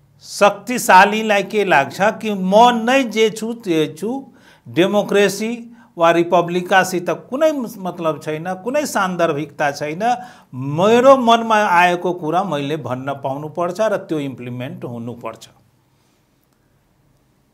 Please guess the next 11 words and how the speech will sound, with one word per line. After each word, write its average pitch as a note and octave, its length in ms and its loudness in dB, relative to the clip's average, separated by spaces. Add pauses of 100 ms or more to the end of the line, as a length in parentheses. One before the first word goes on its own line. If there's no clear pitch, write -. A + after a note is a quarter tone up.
(140)
म C3 120 -4 (760)
बाल्यकालमा C3+ 800 2 (1400)
हामी D#3 280 -2
कहाँसम्म, D3+ 640 0
हाम्रो C#3+ 420 0
गाउँ, C3 340 2
मेरो D3 220 0
गाउँ D#3+ 640 -2
एकडाँडा D3+ 380 4
गाउँपालिकाको D#3 920 0
भटौलिया D#3 640 0